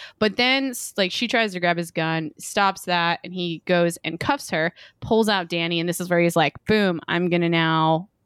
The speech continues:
fuck up your world, and I'm gonna go bang your daughter." And, <clears throat> um, basically, Lee, uh, begs him to, or he also then pulls Sam back into the boat so he can watch.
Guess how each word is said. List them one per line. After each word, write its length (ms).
fuck 220
up 80
your 100
world, 260
and 100
I'm 200
gonna 240
go 260
bang 220
your 120
daughter." 460
And, 500
<clears throat> 400
um, 500
basically, 420
Lee, 420
uh, 220
begs 560
him 480
to, 180
or 80
he 160
also 240
then 180
pulls 280
Sam 280
back 280
into 100
the 80
boat 300
so 80
he 120
can 200
watch. 500